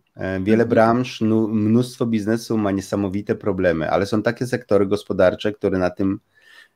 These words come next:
Speaker 1: naprawdę korzystają. Przede wszystkim te, które potrafiły przenieść swoje działań-, działania do internetu i waś-, i tu właśnie sobie dobrze radzi network marketing. Mamy
Speaker 2: Mhm.
Speaker 1: firmy, em,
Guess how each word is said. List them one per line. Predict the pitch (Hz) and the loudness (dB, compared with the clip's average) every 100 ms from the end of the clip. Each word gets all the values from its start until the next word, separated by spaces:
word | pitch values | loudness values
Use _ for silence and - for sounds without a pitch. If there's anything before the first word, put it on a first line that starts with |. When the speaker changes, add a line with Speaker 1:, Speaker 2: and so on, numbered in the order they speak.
| _ | _
Speaker 1:
naprawdę | 95 - 98 104 | -2 2 2 2
korzystają. | 104 98 107 - 85 80 - | 0 0 0 0 2 2 -2
Przede | - - 104 | -2 0 0
wszystkim | - 117 120 113 | -4 -2 0 2
te, | 113 | 0
które | 107 117 107 | 0 2 2
potrafiły | 107 104 107 - 110 107 107 | 2 -4 -4 0 2 2 0
przenieść | - 110 110 110 - - _ _ - _ | 0 0 0 -2 -6 -12 _ _ -20 _
swoje | - - 107 104 | -8 2 2 4
działań-, | 104 98 98 98 101 101 - 104 | 4 6 6 4 2 0 -2 0
działania | 95 92 98 | 2 4 2
do | 92 | 2
internetu | 95 95 101 98 90 87 | 0 2 0 0 -2 -2
i | 85 | 0
waś-, | 90 107 - - | 2 2 -2 -8
i | 110 - | -6 0
tu | 139 | 4
właśnie | 139 135 135 | 4 4 -2
sobie | 131 113 113 107 | 0 2 4 4
dobrze | 107 104 110 | 2 2 4
radzi | 104 104 107 110 - | 4 4 0 -2 -4
network | 120 110 - 117 | -2 -2 0 0
marketing. | 120 120 113 - 78 76 _ _ - _ - | 2 2 0 -2 -4 -8 _ _ -20 _ 0
Mamy | 107 107 | 2 2
Speaker 2:
Mhm. | 120 | 0
Speaker 1:
firmy, | 135 127 123 120 120 - | 2 4 6 4 2 0
em, | 110 107 107 107 107 107 107 104 | -2 0 2 2 2 2 0 -2